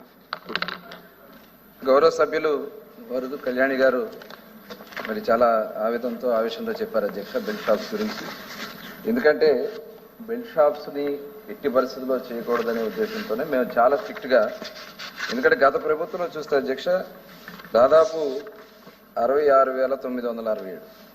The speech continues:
Speaker 2: అంటే అప్పుడు నడిపిందేమో, ప్రభుత్వం నడిపింది షాప్స్, ఇప్పుడు ప్రైవేట్కి ఇచ్చాం. ప్రభుత్వం నడిపినప్పుడే అరవై ఆరు వేల తొమ్మిది వందల అరవై ఏడు కేసులు బెల్ట్ షాపులు అనేది నామినల్గా వాళ్ళు చేసినటువంటి దాంట్లోనే అరవై ఆరు వేలు.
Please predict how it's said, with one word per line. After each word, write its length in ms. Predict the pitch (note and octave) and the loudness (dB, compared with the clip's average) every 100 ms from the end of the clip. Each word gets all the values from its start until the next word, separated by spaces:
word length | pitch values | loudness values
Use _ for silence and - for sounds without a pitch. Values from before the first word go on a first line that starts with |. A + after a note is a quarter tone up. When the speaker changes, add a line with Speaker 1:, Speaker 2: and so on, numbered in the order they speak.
| - - A2 | -20 -16 -2
Speaker 2:
అంటే 140 | B2 | 2
అప్పుడు 200 | D3 C#3+ | 4 2
నడిపిందేమో, 600 | A#2+ C#3+ D#3+ D#3+ D#3+ F#3 | 2 2 2 2 2 2
ప్రభుత్వం 460 | A3 D#3 D#3+ F#3 G3+ | 2 2 2 4 4
నడిపింది 360 | E3 B2 A2 - | 4 2 -6 -6
షాప్స్, 300 | G#2 - - - - - - - - - - - - - - | -6 -6 -14 -20 -20 -20 -20 -20 -20 -20 -20 -20 -20 -20 -14
ఇప్పుడు 180 | - G3+ | -6 2
ప్రైవేట్కి 420 | E3+ E3+ E3+ C#3 | 6 6 4 -2
ఇచ్చాం. 240 | - - - - - | -14 -16 -20 -20 -8
ప్రభుత్వం 380 | C3+ F3+ F#3+ G#3 | -4 0 4 6
నడిపినప్పుడే 540 | G3 F#3+ F#3+ F#3 F#3+ | 6 4 2 0 4
అరవై 300 | F#3+ F3 F3+ | 6 8 6
ఆరు 180 | F3 F3 | 6 6
వేల 180 | F3 F3 | 4 0
తొమ్మిది 300 | F3 E3+ E3+ | -2 -6 -6
వందల 200 | D#3+ D#3+ | -2 2
అరవై 240 | D3+ D#3 D#3 | 2 2 0
ఏడు 100 | D3 | -2
కేసులు 400 | D#3 D#3+ - E3+ | -6 -8 -10 -4
బెల్ట్ 240 | D3+ D3 | -4 0
షాపులు 320 | D#3 D3+ - | 4 4 4
అనేది 260 | D#3 D#3 E3+ | 2 0 2
నామినల్గా 540 | C#3 D#3+ F#3+ G3 G3 | 4 6 6 4 6
వాళ్ళు 260 | F#3 F3 E3+ | 4 4 -2
చేసినటువంటి 440 | D#3 F3 E3 D#3 | -8 -8 -8 0
దాంట్లోనే 360 | D#3 D3+ E3 A3 | 0 0 -2 0
అరవై 280 | D#3 D#3 D#3 | 4 6 6
ఆరు 140 | C#3+ | 6
వేలు. 200 | B2+ | 0